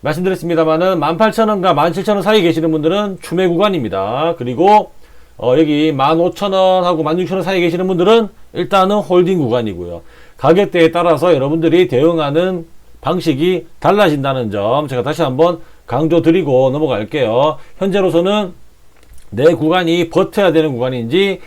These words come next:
추매를 해야 되는 구간인지 홀딩을 해야 되는 구간인지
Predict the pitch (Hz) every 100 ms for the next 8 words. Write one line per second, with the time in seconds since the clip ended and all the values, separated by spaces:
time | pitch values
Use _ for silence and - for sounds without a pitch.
0 | - - - - 175 202 208 160 143 127
1 | 135 110 110 123 107 107 147 143 175 180
2 | 156 160 170 170 143 135 139 131 107 147
3 | 127 110 196 208